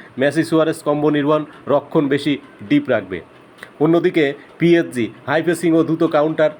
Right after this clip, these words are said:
গতি নির্ভর দল, প্রথমার্ধেই গোল দেওয়ার চেষ্টা করবে। বর্তমান সময়ে পিএসজি চমৎকার ফুটবল খেলছে, সম্প্রতি তারা চ্যাম্পিয়ন্স লিগ জয়লাভ করেছে, তাই পিএসজির বিপক্ষে ইন্টার মিয়ামির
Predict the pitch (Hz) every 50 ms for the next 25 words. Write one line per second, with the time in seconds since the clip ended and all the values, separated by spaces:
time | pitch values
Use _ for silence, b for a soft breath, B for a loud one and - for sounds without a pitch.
0 | - - - - - - - - - - - - - - - - - - - -
1 | - - 120 127 151 160 160 170 160 156 156 143 156 160 147 127 147 156 156 160
2 | 160 B B B - - 151 160 165 175 175 175 170 185 175 135 127 156 170 170
3 | 160 165 156 151 143 - 156 139 - - 120 107 117 104 90 80 80 - - -
4 | - - - - - - - - _ _ _ - - - - - - - 113 123
5 | 143 147 - - 160 170 170 160 160 165 160 165 165 165 165 - 151 156 160 156
6 | 147 156 160 151 147 - - - - - - 139 135 143 139 139 - 147 139 135
7 | - 143 131 131 135 131 120 113 - 107 98 - 110 101 - - 139 151 151 165
8 | 165 165 165 160 160 151 151 143 - 151 143 139 131 143 143 139 135 143 151 143
9 | - 110 123 123 123 123 123 123 - - 117 101 - - 110 104 - - 143 156
10 | 143 123 - B B B B B B B B B - - - - - - - -
11 | - 160 175 175 - 156 185 160 131 151 156 160 165 147 - - 165 147 139 -
12 | 139 143 139 147 139 135 135 139 139 139 139 139 123